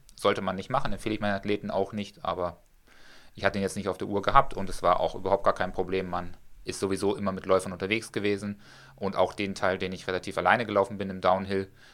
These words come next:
habe ich immer die Strecke gefunden. Also es war immer so markiert, dass es in Sichtweite wieder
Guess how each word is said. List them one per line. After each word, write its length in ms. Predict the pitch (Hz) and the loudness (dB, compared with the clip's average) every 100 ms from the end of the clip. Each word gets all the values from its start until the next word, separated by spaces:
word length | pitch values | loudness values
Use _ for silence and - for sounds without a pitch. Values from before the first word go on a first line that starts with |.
| _ | _
habe 200 | 87 87 | -2 -2
ich 120 | - | -4
immer 140 | 98 | -4
die 80 | 92 | -4
Strecke 280 | - 104 101 | -4 -4 -4
gefunden. 460 | 92 - 95 - 90 | -8 -6 -6 -6 -8
Also 220 | 85 85 | -8 -10
es 120 | - | -6
war 220 | 85 90 | -4 -4
immer 160 | 92 90 | -4 -4
so 280 | 90 87 - | -2 -4 -4
markiert, 360 | 85 - 92 | -10 -4 -4
dass 140 | 90 - | -4 -10
es 140 | 82 | -12
in 100 | 87 | -8
Sichtweite 580 | 85 95 95 87 85 85 | -8 -6 0 2 2 -4
wieder 360 | 87 85 85 | -2 -4 -4